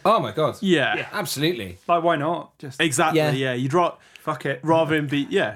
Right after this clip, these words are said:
Speaker 2: rather than be there than not,
Speaker 1: Do you know
Speaker 2: for
Speaker 1: what?
Speaker 2: sure.
Speaker 1: Actually, there was an album, uh, in between Scream and this one, but it wasn't original. He did that cover album.
Speaker 3: Yes, he did.
Speaker 1: Undercover, which
Speaker 3: I
Speaker 1: is
Speaker 3: listened to that today.
Speaker 2: No, I thought that came out in the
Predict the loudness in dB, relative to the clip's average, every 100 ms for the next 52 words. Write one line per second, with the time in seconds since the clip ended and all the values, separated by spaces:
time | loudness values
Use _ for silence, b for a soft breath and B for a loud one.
0 | -6 -4 -2 -2 -2 -2 -6 -6 -6 -6
1 | -2 2 2 2 -2 -4 -4 0 0 0
2 | 0 -2 -2 -4 -4 -6 -6 -2 0 0
3 | 0 -2 -2 -4 -4 -4 -4 -4 -4 -6
4 | -10 _ _ _ _ _ _ _ _ -10
5 | -4 -2 -2 -2 -4 -6 -8 -6 -4 -6
6 | b _ 0 2 0 0 0 0 -2 -2
7 | -2 -2 -2 -4 -4 -8 -10 -14 -16 B
8 | -2 2 4 2 2 -2 0 0 0 -4
9 | 0 2 4 4 4 2 0 -2 -4 -2
10 | -4 0 2 2 2 0 2 2 0 0
11 | -2 -2 0 0 2 0 -2 -2 0 0
12 | 0 -2 -4